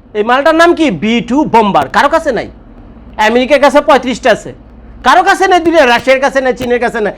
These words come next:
এই এক একটা মালের দাম কত জানেন? দুই বিলিয়ন ডলার। শুই না তো ভাই, মাথার চুল খারাপ গেছে। আরে দুই বিলিয়ন ডলার,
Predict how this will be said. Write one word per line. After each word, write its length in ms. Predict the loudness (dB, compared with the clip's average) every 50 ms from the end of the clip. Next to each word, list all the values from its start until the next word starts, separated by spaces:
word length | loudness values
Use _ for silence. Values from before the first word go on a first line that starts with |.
| -10 -4 0
এই 100 | 2 4
এক 200 | 4 2 0 -2
একটা 220 | -2 0 0 2
মালের 340 | 2 2 2 2 0 0 0
দাম 200 | 0 0 0 -2
কত 180 | -4 -6 -4
জানেন? 280 | -2 -2 -2 -2 -4 -6
দুই 380 | -4 -2 2 4 4 4 4 2
বিলিয়ন 520 | 0 0 0 2 4 4 4 2 2 2
ডলার। 320 | 2 2 4 2 0 -2 -4 -6 -14 -20
শুই 220 | -8 -6 -4 -2 0
না 140 | 0 -2 0
তো 140 | 0 0
ভাই, 140 | 2 2 2
মাথার 300 | 2 2 2 2 0 0
চুল 280 | 0 -4 -4 -4 -4 -4
খারাপ 260 | -2 0 0 0 0
গেছে। 320 | 0 -2 -4 -4 -4 -4
আরে 200 | -2 -2 -4 -4
দুই 220 | -4 -8 -8 -8 -8
বিলিয়ন 380 | -6 -6 -4 -4 -4 -4 -4
ডলার, 220 | -4 -2 0 -2